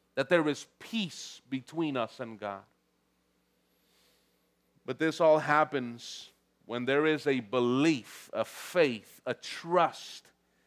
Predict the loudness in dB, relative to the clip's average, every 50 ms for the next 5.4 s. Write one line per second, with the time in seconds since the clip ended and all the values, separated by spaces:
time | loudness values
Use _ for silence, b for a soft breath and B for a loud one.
0 | _ _ _ _ _ _ -6 -6 -6 -6 -6 -8 -8 -8 -10 -10 -14 -18 -20 -20
1 | -20 -20 -20 _ _ _ _ -12 -10 -8 -6 -6 -6 -6 -4 -4 -4 -6 0 4
2 | 4 4 4 2 -4 -10 -10 -10 -10 -8 -6 -4 -2 2 4 4 4 4 2 -2
3 | -2 -4 -6 -2 2 2 2 2 0 -4 -10 b b b b b b -6 -2 0
4 | 0 -2 0 0 0 0 0 0 -4 -6 -6 -8 -12 -18 -20 -12 -6 -2 0 2
5 | 2 2 4 4 4 4 4 2